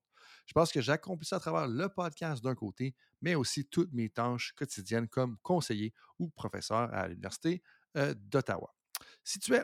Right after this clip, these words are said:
un ou une nouvelle auditeur triste de Temps d'arrêt, eh bien, je t'invite à t'abonner, évaluer et commenter le podcast sur ta plateforme préférée. Pour les auditeurs loyaux de Temps d'arrêt, eh bien, je vous dis un gros merci et je vous invite à être un ami en partageant à un ami.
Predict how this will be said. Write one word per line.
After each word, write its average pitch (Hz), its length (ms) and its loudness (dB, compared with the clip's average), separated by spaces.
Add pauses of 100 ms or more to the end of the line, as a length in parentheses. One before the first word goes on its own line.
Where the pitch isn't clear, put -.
(100)
un 214 280 4
ou 190 280 -2
une 190 320 2
nouvelle 175 440 2
auditeur 151 520 0
triste - 480 -2
de 117 160 4
Temps 107 220 -2
d'arrêt, 123 300 0
eh 104 100 -4
bien, 139 140 -2
je 139 60 -2
t'invite 165 300 0
à 151 100 2
t'abonner, 160 680 2
évaluer 143 440 4
et 110 60 -2
commenter 160 560 0
le 123 100 2
podcast 117 460 -2
sur 107 100 -6
ta 101 140 -4
plateforme 113 580 -4
préférée. 107 520 -8 (400)
Pour 190 180 4
les 131 160 2
auditeurs 143 280 2
loyaux 165 440 4
de 117 80 2
Temps 101 160 -2
d'arrêt, 95 240 0
eh 120 60 0
bien, 107 120 -2
je 104 60 -4
vous 113 60 0
dis 113 120 2
un 123 100 4
gros 135 260 -2
merci 160 400 -2 (260)
et - 80 -2
je 123 140 -4
vous 170 160 -2
invite 135 340 0
à 117 160 4
être 131 140 0
un 113 100 2
ami 107 320 0
en 95 140 -2
partageant 120 520 0
à 113 120 2
un 123 140 4
ami. 117 300 -2